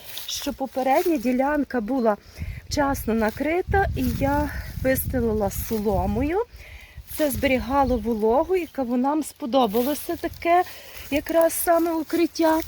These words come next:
І вони пішли гарно досить в ріст. Ну, тут бачимо теж такий досить гарненький кавунчик.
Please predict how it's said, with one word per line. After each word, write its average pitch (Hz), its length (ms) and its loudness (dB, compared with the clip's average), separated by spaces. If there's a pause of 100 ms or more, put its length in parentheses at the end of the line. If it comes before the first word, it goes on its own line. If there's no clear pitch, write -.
(420)
І 285 100 2
вони 285 420 2
пішли 302 380 0
гарно 240 520 2
досить 254 500 2
в 220 80 -8
ріст. 214 380 -6 (300)
Ну, 277 140 -6
тут 202 240 -10
бачимо 208 520 0
теж 214 320 -4
такий 220 400 -8 (460)
досить 240 500 0 (880)
гарненький 214 720 0
кавунчик. 339 760 2